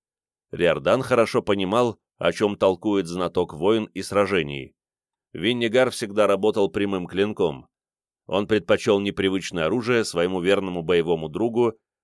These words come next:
потому что это был его единственный шанс на победу. Призрачный, как тающий дымок свечи, но всё-таки шанс. Солнце заливало его фигуру оранжевым светом.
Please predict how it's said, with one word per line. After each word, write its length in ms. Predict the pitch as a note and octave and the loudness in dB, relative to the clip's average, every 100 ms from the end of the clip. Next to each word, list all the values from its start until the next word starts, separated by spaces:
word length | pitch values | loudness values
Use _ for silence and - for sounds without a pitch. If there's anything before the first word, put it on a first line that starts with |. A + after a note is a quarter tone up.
| _ | _
потому 340 | A2+ A2 D#3 F#3+ | -4 -2 0 0
что 160 | E3 | 2
это 180 | D3 C3 | 2 2
был 240 | E2 C3+ | 2 0
его 240 | A2+ F#2 F2+ | 0 0 0
единственный 600 | E2+ D#2+ C3+ C#3+ C3+ C3+ | 0 -2 -4 -4 -4 -4
шанс 400 | - C#2+ D2 - | -2 -4 -4 -8
на 100 | D#2 | -2
победу. 500 | F#2+ F#2+ D#2+ C2 - _ _ _ _ _ _ _ | 0 0 0 -2 -12 _ _ _ _ _ _ _
Призрачный, 680 | - A#2+ C#3 C3 A#2 - A#2 | -4 0 2 0 0 -2 -2
как 220 | A2 G2 | 0 0
тающий 420 | - F#2 F2 - | 2 0 0 -4
дымок 380 | E2 E2+ E2+ D#2 | -4 -4 -2 -6
свечи, 600 | - D2 C#2 - B2+ - _ _ _ - | -6 -10 -8 -4 -2 -4 _ _ _ -8
но 240 | E2+ B2+ | -2 -2
всё-таки 520 | B2+ F#2 F2 F#2 C#3 | 0 0 0 -2 -4
шанс. 500 | C#3 D#2 C2+ - - _ _ _ _ _ _ _ | -2 -2 -4 -8 -16 _ _ _ _ _ _ _
Солнце 420 | - G#2+ C3 B2+ | -2 2 2 2
заливало 480 | A2+ A2 G#2+ G#2 G#2+ | 2 4 4 6 6
его 240 | G#2 F#2+ G2+ | 6 6 2
фигуру 440 | G2+ F2 A2 G2+ | 0 -2 2 4
оранжевым 560 | F#2 F#2+ F2+ F2+ F2+ F2 | 4 4 2 -2 -4 -4
светом. 560 | G2+ F2+ D#2+ C#2 C2 | -2 -2 -2 -10 -12